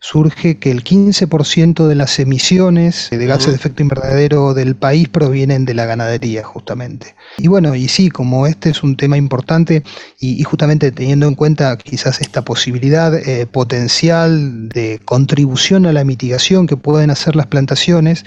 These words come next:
Speaker 1: ahora se está, se ha iniciado un, un estudio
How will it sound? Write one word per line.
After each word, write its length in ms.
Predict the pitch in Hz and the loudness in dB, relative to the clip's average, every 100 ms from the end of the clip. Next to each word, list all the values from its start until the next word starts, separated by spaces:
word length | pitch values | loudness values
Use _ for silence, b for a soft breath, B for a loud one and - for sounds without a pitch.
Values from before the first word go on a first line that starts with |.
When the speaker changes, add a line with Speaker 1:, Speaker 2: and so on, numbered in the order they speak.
| B B - | B B -4
Speaker 1:
ahora 200 | 147 156 | 0 0
se 120 | 160 | -2
está, 720 | - 156 151 147 147 135 127 - - | 0 0 2 2 2 0 -2 -6 -8
se 180 | - | 0
ha 20 | 156 | 2
iniciado 760 | 160 147 - 160 165 165 165 | 4 2 0 2 2 2 0
un, 760 | 151 139 139 131 123 117 113 - | 0 -2 0 -2 -4 -6 -10 -6
un 180 | 135 | -4
estudio 640 | 131 - 156 151 139 120 | -4 -2 0 2 0 -2